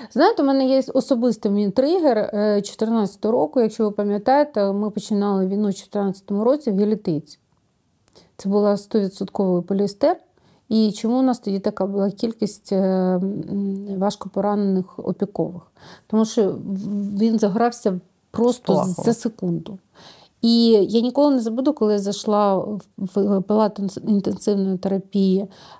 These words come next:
Speaker 1: е, до опікового хворого, вісімдесят п'ять відсотків опіків було. І, знаєте, в палаті, я досі, е, пам'ятаю,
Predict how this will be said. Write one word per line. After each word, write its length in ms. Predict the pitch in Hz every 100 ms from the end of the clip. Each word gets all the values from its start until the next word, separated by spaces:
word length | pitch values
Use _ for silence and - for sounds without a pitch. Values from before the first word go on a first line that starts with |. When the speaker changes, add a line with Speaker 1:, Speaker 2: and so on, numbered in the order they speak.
| -
Speaker 1:
е, 520 | 208 196 196 196 196
до 340 | 220 202 196 208
опікового 560 | 202 196 220 208 196
хворого, 520 | 185 240 285 277 214
вісімдесят 540 | 196 196 196 180 196 175 -
п'ять 260 | 202 180 -
відсотків 580 | - 190 - 196 185 247
опіків 380 | 247 233 190
було. 380 | 185 190 190 190 - - - _
І, 300 | - 214 196 190 -
знаєте, 420 | 202 247 294 254
в 200 | - - -
палаті, 800 | 196 208 247 262 - 196 196 190 190
я 100 | 196
досі, 380 | 196 214 - -
е, 80 | 180 196 208 - 208 233 208 - _
пам'ятаю, 800 | 190 185 185 202 240 320 254